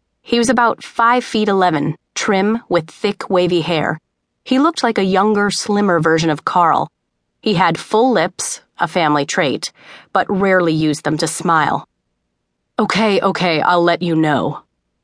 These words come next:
He tossed the phone onto the coffee table and lowered himself onto the couch. "Patty hasn't heard from her," he said, referring to their brother Scotty's wife.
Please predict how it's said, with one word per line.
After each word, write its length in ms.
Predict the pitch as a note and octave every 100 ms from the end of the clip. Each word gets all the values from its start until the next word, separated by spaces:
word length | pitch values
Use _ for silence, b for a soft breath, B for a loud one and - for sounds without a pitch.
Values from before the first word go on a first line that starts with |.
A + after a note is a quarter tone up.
| _ _ _
He 140 | D#3
tossed 320 | D#3 F#3+ E3+
the 80 | E3+
phone 320 | - E3+ D#3+
onto 240 | D3+ D#3 D#3
the 80 |
coffee 340 | D3+ D#3 D3+ D#3
table 360 | - C#3+ D3
and 120 | D3 D3+
lowered 280 | D#3 D3
himself 500 | - C#3+ - C#3 C#3+
onto 220 | D3 C#3+ D3
the 80 |
couch. 520 | D3+ E3 A#2+ E2+ - - _ _ _ _ _ _ _ _ -
"Patty 240 | A#3+ A3
hasn't 240 | G#3 E3 D3+
heard 180 | D#3+
from 160 | - C#3
her," 300 | C#3 C#3 - _ _ _
he 160 | _ F#3+
said, 320 | D#3+ D#3+ D3+
referring 480 | D#3+ D#3+ E3 D#3 D#3
to 120 | D#3
their 140 | D#3+ D3
brother 300 | D#3 D3+ C#3+
Scotty's 540 | - D#3 D3 C#3 -
wife. 360 | D3 C#3+ D3